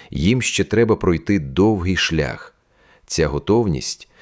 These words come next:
буде підвищуватись в міру нашого просування від володіння через дієвість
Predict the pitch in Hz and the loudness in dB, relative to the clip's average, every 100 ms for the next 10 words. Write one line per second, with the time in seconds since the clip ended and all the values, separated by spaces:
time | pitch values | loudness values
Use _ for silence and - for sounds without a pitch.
0 | - - 78 92 90 - - 85 65 80 | -18 -6 0 4 4 2 -2 -4 -2 0
1 | 131 - - 76 64 57 - - _ 73 | 2 0 -4 -4 -4 -6 -8 -10 _ -8
2 | 67 80 123 117 90 104 - 90 87 - | -2 0 2 2 0 0 -2 -2 -2 -2
3 | 80 90 85 85 60 57 55 - _ - | -2 0 0 0 -2 -6 -10 -12 _ -20
4 | - 67 85 - - 69 78 82 76 78 | -10 -2 -2 -2 -6 -2 0 0 0 0
5 | 71 69 - 73 65 58 55 67 65 113 | 0 -2 -4 -4 -4 -6 -6 -6 0 2
6 | 101 71 - - | 2 -2 -6 -10